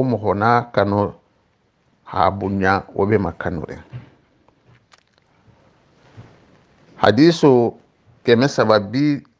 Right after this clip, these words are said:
naani ani kelen jan.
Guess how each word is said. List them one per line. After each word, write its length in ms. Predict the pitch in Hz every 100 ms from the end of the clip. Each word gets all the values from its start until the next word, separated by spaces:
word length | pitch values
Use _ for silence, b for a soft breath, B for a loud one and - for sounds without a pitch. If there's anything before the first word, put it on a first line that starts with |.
| _ _ _ _ _ _ _ _ - _ _ _
naani 400 | - 120 117 120
ani 300 | 101 113 117 120
kelen 320 | 107 101 101
jan. 300 | 95 90 52